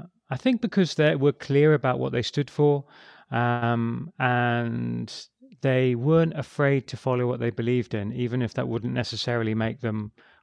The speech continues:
popular. And they're also the kind of people I think would be good in a crisis, which is, uh, it's a kind of character trait that I admire. I think leadership really matters when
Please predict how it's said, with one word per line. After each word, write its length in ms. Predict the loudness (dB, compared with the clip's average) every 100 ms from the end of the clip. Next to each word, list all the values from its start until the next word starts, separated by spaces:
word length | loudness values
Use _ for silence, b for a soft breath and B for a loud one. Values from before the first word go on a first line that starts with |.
| -4
popular. 480 | -4 -2 -4 -4 -6 -14 _ _ _
And 140 | 2
they're 80 | 4
also 260 | 4 2 0
the 100 | 0
kind 280 | -2 -2 -2
of 80 |
people 280 | -6 -8 -4
I 60 | -6
think 260 | -4 -4
would 160 | -4 -4
be 460 | -2 0 0 -4 -4
good 240 | 2 2 2
in 100 | -2
a 60 |
crisis, 640 | -4 -4 -4 -4 -8 -10 -12
which 220 | -12 -6
is, 380 | -6 -6 -12 -18 b b b _
uh, 520 | -6 -2 -2 -2 -6 -8
it's 140 | -12
a 40 | -8
kind 140 | -6
of 80 | -6
character 380 | -4 -6 -6 -8
trait 260 | -6 -6
that 120 | -6
I 140 | -4 -4
admire. 440 | -4 -6 -6 -8 -12
I 40 | _
think 160 | -2
leadership 440 | 2 0 0 -4 -4
really 180 | -2 0
matters 760 | -2 -2 -4 -4 -6 -10 -16 B B B
when 540 | -2 2 2 0 -2